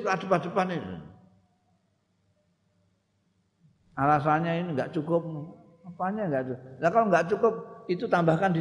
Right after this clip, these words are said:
situ bandamu untuk melebar-lebar itu. Kamu bikin di sini ngapain? Soalnya di sini dia bisa jadi imam. Bisa ngatur, di sana enggak bisa ngatur.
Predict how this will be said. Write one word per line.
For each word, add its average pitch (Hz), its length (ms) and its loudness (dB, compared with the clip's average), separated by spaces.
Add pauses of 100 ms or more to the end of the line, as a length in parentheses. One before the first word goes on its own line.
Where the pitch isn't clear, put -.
situ 202 160 2 (240)
bandamu 131 580 2 (220)
untuk 117 160 -4
melebar-lebar 117 720 0
itu. 87 240 -8 (800)
Kamu 156 320 0
bikin 165 160 2
di 131 80 -2
sini 185 160 -2
ngapain? 120 480 0 (1040)
Soalnya 131 320 -10
di 127 160 -10
sini 135 260 0 (380)
dia 135 160 0
bisa 139 160 -2
jadi 101 400 -2
imam. 85 320 -4 (1200)
Bisa 101 240 0
ngatur, 107 400 0
di 92 160 -6
sana 143 240 -2
enggak 107 160 -4
bisa 104 80 -2
ngatur. 95 400 -4